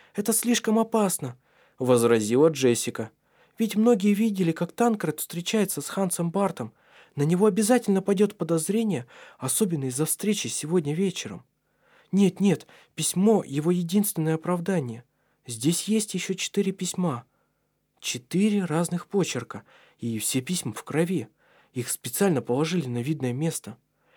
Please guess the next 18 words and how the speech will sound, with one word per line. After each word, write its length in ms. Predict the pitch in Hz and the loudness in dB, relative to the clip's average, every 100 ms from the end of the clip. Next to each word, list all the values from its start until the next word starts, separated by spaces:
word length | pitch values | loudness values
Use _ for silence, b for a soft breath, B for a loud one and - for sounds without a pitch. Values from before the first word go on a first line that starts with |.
| b b | b b
И 100 | 127 | -4
господин 500 | 131 123 147 143 160 | -2 -2 -2 -2 0
Александр 560 | 156 151 - 202 180 | -2 -2 0 0 0
должен 300 | 123 135 131 | -2 -4 -4
положить 460 | 127 131 127 165 196 | -8 -6 -2 -4 -4
их 280 | - 143 - | -8 -8 -4
на 60 | |
место. 440 | 185 170 127 - - _ _ _ _ _ _ _ _ _ _ _ b b | -2 0 -4 -8 -16 _ _ _ _ _ _ _ _ _ _ _ b b
Мне 200 | - 214 | 0 4
бы 100 | 214 | 4
хотелось, 460 | 170 143 - 143 120 | 4 0 2 2 2
чтоб 160 | - - | -2 -6
ты 100 | 170 | -2
называла 480 | 175 165 196 208 | 0 0 0 2
нас 200 | 147 135 | 0 -2
отцом 340 | 135 - 180 156 | -6 -4 -2 -2
и 20 | |
матерью», 500 | 131 123 - 107 113 | -2 -6 -8 -14 -16